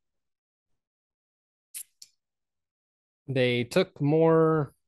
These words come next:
changeups than they swung at, or excuse me, they swung at more changeups than they took. About a fifty-fifty split on the sliders.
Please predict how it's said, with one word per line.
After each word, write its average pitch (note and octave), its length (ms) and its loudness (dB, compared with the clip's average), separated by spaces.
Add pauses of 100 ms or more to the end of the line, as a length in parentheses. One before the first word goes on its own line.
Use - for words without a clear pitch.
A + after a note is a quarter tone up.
(120)
changeups F3 360 -2
than D3+ 100 -6
they C3 80 -4
swung F3 460 -4
at, F3 320 0
or D3 80 -4
excuse C3+ 360 -6
me, A#2+ 80 -4
they A#2 220 0
swung E3+ 300 -2
at C#3+ 60 -2
more D3 180 0
changeups C#3 300 -4
than B2+ 80 -6
they A#2 100 -4
took. F3+ 320 -2 (520)
About B2+ 140 -8
a - 20 -10
fifty-fifty D3+ 480 -4
split D#3 260 -2
on C#3+ 100 0
the B2 40 -4
sliders. E3 680 -2